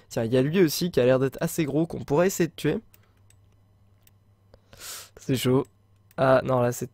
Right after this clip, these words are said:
très très chaud. C'est bon, j'ai réussi à ne pas mourir jusque-là. Ok, oh yes, magnifique ce kill. Bon, ils vont encore me voler mes points, donc je vais essayer de sécuriser cela. On va pas être trop trop agressif pour la récupération des points. On peut être agressif pour, euh, tuer les gens,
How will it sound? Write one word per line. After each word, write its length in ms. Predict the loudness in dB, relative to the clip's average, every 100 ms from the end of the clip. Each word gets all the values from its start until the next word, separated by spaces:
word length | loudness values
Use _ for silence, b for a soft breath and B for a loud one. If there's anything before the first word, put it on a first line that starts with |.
| -8
très 180 | -2 -2
très 220 | 0 -2
chaud. 300 | 0 0 0 -6 b b _
C'est 140 | 0 2
bon, 100 | 2
j'ai 120 | 4
réussi 240 | 4 6 6
à 60 |
ne 60 | 6
pas 120 | 2
mourir 300 | 4 4 4
jusque-là. 440 | 0 0 2 2 -2 b b b b b b _ -6
Ok, 220 | -2 6 8 10
oh 80 | 8
yes, 320 | 8 8 6
magnifique 440 | 4 4 4 2 0
ce 80 | -2
kill. 320 | 0 0 0 -6 _ _ _ _
Bon, 80 | -4
ils 120 | -2
vont 100 | 2
encore 220 | 2 4 4
me 60 |
voler 160 | 4 4
mes 140 | 4
points, 180 | 4 4
donc 140 | 4
je 60 | 2
vais 60 | 0
essayer 200 | 0 -4
de 40 |
sécuriser 540 | -4 -2 0 2 0
cela. 360 | 0 2 2 2 -4 b b b b b _ _ _
On 60 | 2
va 140 | 2
pas 100 | 4
être 140 | 2 4
trop 140 | 2
trop 200 | 4 4
agressif 560 | 6 4 0 0 0 0 -2
pour 120 | 2 4
la 80 |
récupération 440 | 4 2 2 2 2
des 100 | 2
points. 160 | 4
On 120 | 4 6
peut 80 |
être 120 | 6 6
agressif 600 | 2 0 2 0 0 -4
pour, 220 | 2 6 6
euh, 80 |
tuer 200 | 6 8
les 80 | 8
gens, 220 | 8 2